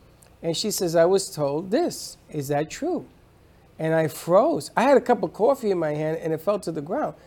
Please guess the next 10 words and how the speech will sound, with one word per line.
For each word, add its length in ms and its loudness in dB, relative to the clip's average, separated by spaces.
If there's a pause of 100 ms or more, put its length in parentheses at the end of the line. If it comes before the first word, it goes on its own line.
(120)
I 100 0
was 200 2
just 260 -2
shocked. 580 -6 (720)
Something 640 2
occurred, 600 -4 (640)
someone 600 0
occurred, 400 -4
something 580 2
occurred, 600 0